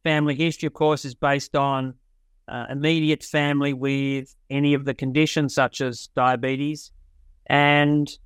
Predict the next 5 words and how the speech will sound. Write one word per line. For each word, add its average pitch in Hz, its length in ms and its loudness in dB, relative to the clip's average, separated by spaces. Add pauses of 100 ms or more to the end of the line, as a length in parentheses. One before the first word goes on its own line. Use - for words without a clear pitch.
(580)
um, 131 480 0 (840)
the, 147 460 0 (580)
the 135 60 -12
software 156 840 0 (460)
predicts, 165 640 -4